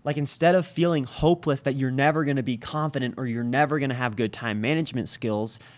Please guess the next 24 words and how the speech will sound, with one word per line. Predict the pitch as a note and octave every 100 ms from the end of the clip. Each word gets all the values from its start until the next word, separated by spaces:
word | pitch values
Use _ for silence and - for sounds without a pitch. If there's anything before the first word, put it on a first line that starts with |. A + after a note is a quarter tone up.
| -
you | C#3 E3+
can | E3 C#3+
now | D#3 G#3
be | E3 F3 D3
hopeful | - E3+ A#3 A#3 - A2 G#2+ C#3 -
because | D#3+ F3+
it's | D#3+ - -
already | G#3+ A3 G#3 G#3+ G#3
there. | E3+ F#3 A#3 G3 -
It's | C#3+ -
just | G3 -
playing | - F3 E3+
the | E3
game | C#3 C#3+ C#3 C3 - - -
of | A#2
how | - C#3
can | D3 C#3+
we | C3+
remove | A#2 A#2 A2 A2 G#2+
those | G#2 G#2 F#2+
roadblocks | G2+ G2+ G2+ F#2 F#2+ -
that | G2+
are, | F#2+ - - - -
uh, | F#2+ G2